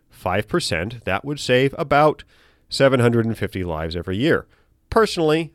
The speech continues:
I think that's worth it. I think that a bureaucratic hassle is worth saving a few jet airliners full of people.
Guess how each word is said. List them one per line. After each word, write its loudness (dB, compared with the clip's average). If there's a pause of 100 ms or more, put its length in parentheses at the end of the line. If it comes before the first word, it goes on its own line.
I 0
think -6
that's -6
worth -8
it. -12
I 0
think -2
that 0
a 2
bureaucratic 2
hassle 4 (520)
is 0
worth 4
saving 0 (300)
a -4
few 2
jet 2
airliners -2
full -4
of -6
people. -8